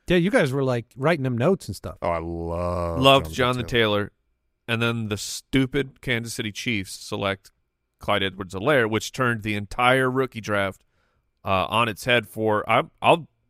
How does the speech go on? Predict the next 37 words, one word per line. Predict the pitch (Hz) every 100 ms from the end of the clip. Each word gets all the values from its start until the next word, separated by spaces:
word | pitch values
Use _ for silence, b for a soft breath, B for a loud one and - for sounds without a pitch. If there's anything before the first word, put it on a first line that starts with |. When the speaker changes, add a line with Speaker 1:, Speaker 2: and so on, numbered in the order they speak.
| _
Speaker 3:
I | -
don't | 151 135
have | 147
the | 120
data. | 113 135 165 - _ _ -
I'll | 139
say | 185
the | 147
majority | 139 107 131 127 117
of | 101 90
leagues, | 98 - - - _ _ _
because | - - 110 98 - -
that | 107 135 135
offense, | 139 139 147 139 - 101
a | 98
pass | - 127 131
catcher | - 123 139
for | 120 120
Mahomes, | 107 107 107 104 -
all | 117 131 139
the | 135 117 _ _
narratives | 101 120 139 117 101 87 -
of | 98 95 - _ _ _ _ -
they | 110 139
asked | 120 147 -
Mahomes, | 131 117 170 143 104 -
"Who | 143
do | 143
you | 143
want | 135 151 147
on | 131
the |
team?" | 117 196 127
And | 98
he | 120 139
said | 170 151
Clyde. | - 180 214 85 -